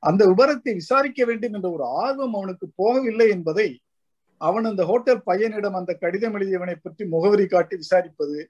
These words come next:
அவன் மறுநாள் காலை அதே ஹோட்டலுக்கு டிபன் சாப்பிட வருவது தெரிந்தவுடன் அவனை பார்த்து விசாரிக்க முடிவு செய்வதுமாக அந்த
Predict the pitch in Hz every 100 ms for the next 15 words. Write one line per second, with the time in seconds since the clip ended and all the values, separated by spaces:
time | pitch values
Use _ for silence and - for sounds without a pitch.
0 | _ _ _ _ _ 160 175 196 170 196
1 | 226 226 220 190 202 156 220 208 202 202
2 | 190 190 165 175 226 220 214 214 190 180
3 | 170 156 165 190 185 175 233 262 _ _
4 | 170 180 196 - 190 226 240 185 233 254
5 | 208 202 175 226 247 196 190 175 160 175
6 | 220 151 135 _ _ _ _ _ _ 170
7 | 180